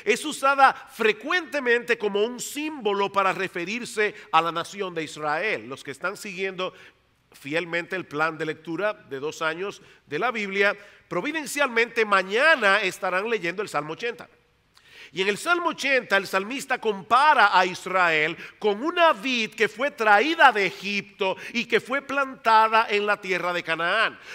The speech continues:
Ahora, es interesante notar que siempre que se usa ese simbolismo en el Antiguo Testamento es para resaltar el hecho de que Israel como nación no dio el fruto que se esperaba de ella. Por ejemplo,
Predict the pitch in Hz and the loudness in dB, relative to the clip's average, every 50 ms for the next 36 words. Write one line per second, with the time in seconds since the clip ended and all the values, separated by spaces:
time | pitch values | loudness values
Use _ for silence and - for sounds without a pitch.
0 | - - 208 202 190 208 226 - 302 311 302 302 285 262 220 - 240 254 254 208 | 0 2 4 4 4 4 2 0 -4 -8 -6 -4 -4 -4 -4 -2 -4 -4 -4 -4
1 | 247 247 226 214 - - 196 180 175 175 - 185 165 - - 196 247 320 320 269 | -4 -4 -4 -4 -2 2 2 4 4 2 0 -4 -8 -8 -8 -8 -8 -8 -6 -6
2 | 285 262 - - 208 - 220 202 220 233 - - 202 196 220 208 - 226 214 175 | -8 -8 -6 -8 -6 -4 -4 -4 -4 -4 -6 -4 -2 -2 -2 -2 -2 -2 -2 -2
3 | - - - - - - 233 220 214 196 180 190 190 185 202 214 240 254 254 262 | -4 -8 -16 -12 -10 -8 -6 -6 -6 -6 -4 -2 -2 -2 -2 -2 -2 -2 -4 -6
4 | - 180 185 180 180 196 180 160 165 170 165 165 165 156 240 285 277 269 214 - | -8 -10 -8 -6 -6 -6 -4 -4 -2 -2 -2 -2 -4 -6 -10 -8 -8 -8 -8 -6
5 | 190 - - 180 165 147 147 143 143 - 165 175 170 - - - - - - - | -8 -8 -8 -8 -6 -6 -6 -8 -8 -6 -6 -6 -6 -8 -12 -18 -18 -14 -10 -4
6 | 143 175 220 214 - - 226 226 220 220 196 208 196 - - 185 180 175 - 196 | -2 -2 -2 -2 -4 -4 -2 0 0 0 -2 -4 -4 -4 -4 -4 -4 -4 0 2
7 | 196 208 208 208 190 185 190 196 190 - 208 202 196 185 - 175 175 180 180 147 | 2 2 2 2 -2 0 0 0 0 -2 -4 -6 -6 -6 -4 -4 -4 -4 -4 -8
8 | - 139 160 165 160 156 160 196 226 254 277 226 170 220 190 175 170 156 156 156 | -12 -6 -2 2 2 2 2 2 2 2 0 -2 -6 -6 -6 -4 -4 -4 -4 -6
9 | 156 170 190 196 208 208 208 220 208 151 - - - 175 185 196 214 240 262 285 | -8 -8 -8 -6 -4 -2 -2 -2 -4 -6 -12 -18 -18 -16 -10 -6 -2 0 2 4
10 | 294 285 175 190 190 214 220 214 226 226 220 226 233 226 - - 185 185 190 202 | 4 2 0 -2 -4 0 2 4 4 4 4 2 2 -2 -4 -8 -10 -8 -6 -6
11 | 202 196 196 208 196 196 196 175 147 - 139 - - 185 170 156 147 147 151 151 | -6 -6 -6 -8 -8 -8 -8 -10 -10 -10 -12 -10 -10 -6 -4 -2 -2 -2 -4 -4
12 | 156 160 165 175 175 170 139 104 - _ _ _ _ _ _ _ _ _ _ - | -6 -8 -8 -8 -8 -10 -10 -10 -14 _ _ _ _ _ _ _ _ _ _ -20
13 | _ _ _ _ _ - - 202 170 196 214 214 151 170 151 110 | _ _ _ _ _ -12 -10 -6 -4 -2 -4 -4 -4 -6 -8 -8